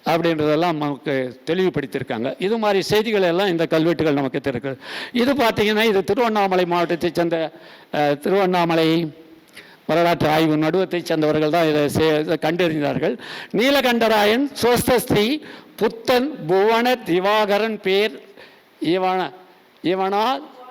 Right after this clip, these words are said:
பேரிட்டான். ஆ, இவானை பேரிட்டான். ஆனை, ஆனை உருவம் இருக்குது அதுல,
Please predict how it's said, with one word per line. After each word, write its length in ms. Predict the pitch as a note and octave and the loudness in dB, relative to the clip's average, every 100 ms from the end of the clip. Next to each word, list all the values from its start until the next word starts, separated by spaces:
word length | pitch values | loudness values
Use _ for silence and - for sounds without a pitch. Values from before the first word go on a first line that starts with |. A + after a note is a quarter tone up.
| - - - _ E4+ G3+ | -20 -20 -20 _ -18 -8
பேரிட்டான். 640 | F#3+ G#3+ G3 E3 F#3+ E3+ - - - - | -2 0 -2 -2 -2 -4 -6 -18 -14 -6
ஆ, 260 | E3+ C3+ - - - | -4 -6 -10 -16 -4
இவானை 480 | F3 F#3 A3+ B3+ B3+ | 0 2 2 2 0
பேரிட்டான். 540 | - G3 E3+ - E3 C#3 - _ _ _ _ _ - _ | 0 0 -2 -4 -8 -8 -16 _ _ _ _ _ -20 _
ஆனை, 320 | - F3+ G3 E3 | -4 -2 -2 -4
ஆனை 320 | - G3+ C4 A3 | -6 -4 -4 -2
உருவம் 280 | G3+ G3 | -2 -2
இருக்குது 200 | E3+ E3 | -4 -4
அதுல, 260 | C#3+ C3 C#3 | -4 -4 -8